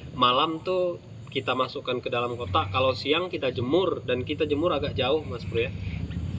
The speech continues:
Ah, walaupun dekat, tapi jangan terlalu dekat, Mas Bro, ya. Jadi kalau yang saya maksud dekat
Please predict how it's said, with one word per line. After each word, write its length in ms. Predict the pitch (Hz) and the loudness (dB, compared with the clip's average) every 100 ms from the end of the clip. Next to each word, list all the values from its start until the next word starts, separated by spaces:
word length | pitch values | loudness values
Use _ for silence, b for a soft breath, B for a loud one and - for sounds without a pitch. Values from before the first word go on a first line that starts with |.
| - | -2
Ah, 160 | - 139 | 4 6
walaupun 560 | 156 175 175 196 196 175 | 8 8 6 2 4 4
dekat, 400 | - - 185 - - - - - - - | 2 2 0 0 -14 -14 -16 -16 -14 -2
tapi 240 | 143 196 | 0 4
jangan 240 | 165 175 175 | 4 6 4
terlalu 400 | 175 165 165 160 | 4 6 6 2
dekat, 320 | 160 143 131 | 0 -2 0
Mas 160 | 123 - | -4 -2
Bro, 160 | 120 | 0
ya. 160 | 110 113 - - | 2 4 4 6
Jadi 240 | - 156 - | 6 6 6
kalau 640 | 180 - - - - - - - - - - | 6 8 8 8 8 6 6 4 2 2 4
yang 240 | 139 139 | 4 4
saya 240 | - 139 135 | 4 4 4
maksud 320 | 143 135 147 | 4 2 2
dekat 240 | - - | 4 2